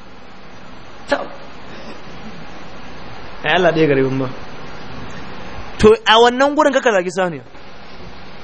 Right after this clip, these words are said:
Na ruwanka. To me za ka zagi, me za ka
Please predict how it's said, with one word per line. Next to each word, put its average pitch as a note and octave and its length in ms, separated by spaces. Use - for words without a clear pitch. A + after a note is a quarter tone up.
Na A#3+ 120
ruwanka. B3 300
To F3+ 100
me G#3 120
za A3 120
ka G3+ 100
zagi, F#3+ 240
me G#3+ 120
za C#4 120
ka - 40